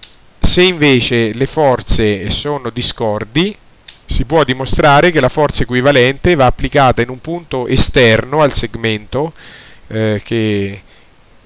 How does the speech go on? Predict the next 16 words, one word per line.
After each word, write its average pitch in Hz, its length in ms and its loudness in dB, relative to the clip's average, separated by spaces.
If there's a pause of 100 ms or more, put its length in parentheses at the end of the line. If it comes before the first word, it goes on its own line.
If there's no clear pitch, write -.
(180)
che - 160 -6
unisce 110 380 -4
i 104 560 -2
due 110 160 -6
punti 113 260 -8
di 101 40 0
applicazione. 175 680 -2 (640)
Esterna 185 920 2
da 139 140 4
che 139 140 -2
parte? 113 420 2
Dalla 151 200 4
parte 202 400 4
della 151 200 4
forza 127 360 -2
maggiore, 104 600 -6